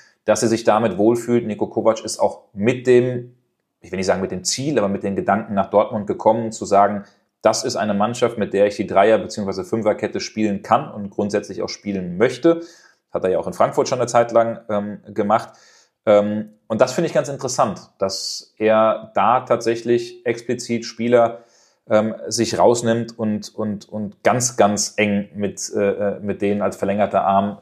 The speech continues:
tatsächlich spricht. Ähm, es ist kein Kobel dabei, es ist kein Sabitzer dabei, es ist kein, äh, Süle dabei,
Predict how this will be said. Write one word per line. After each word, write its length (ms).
tatsächlich 460
spricht. 560
Ähm, 300
es 80
ist 100
kein 180
Kobel 300
dabei, 340
es 140
ist 140
kein 160
Sabitzer 420
dabei, 440
es 180
ist 160
kein, 400
äh, 200
Süle 320
dabei, 540